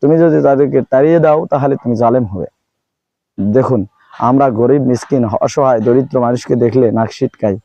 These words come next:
তাদেরকে দূর দূর করে তাড়িয়ে দেই, তাহলে আমাদেরকেও আল্লাহ তাআলা এভাবে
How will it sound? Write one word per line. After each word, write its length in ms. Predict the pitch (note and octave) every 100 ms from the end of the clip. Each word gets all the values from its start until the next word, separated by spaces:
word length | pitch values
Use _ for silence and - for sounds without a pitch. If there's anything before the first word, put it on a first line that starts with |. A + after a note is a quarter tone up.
| _ _ -
তাদেরকে 360 | C3 C#3 C3+
দূর 160 | A#2 A#2+
দূর 200 | A#2 C#3+
করে 180 | C#3+ B2+
তাড়িয়ে 340 | A#2+ A#2 A#2+
দেই, 220 | A2 G2 F#2+ _ _
তাহলে 160 | B2+ B2+
আমাদেরকেও 600 | A#2+ C3 D#3 E3 E3 F#3+
আল্লাহ 300 | C#3 B2+ B2+
তাআলা 220 | B2 A2
এভাবে 380 | G#2+ G#2 A2 G#2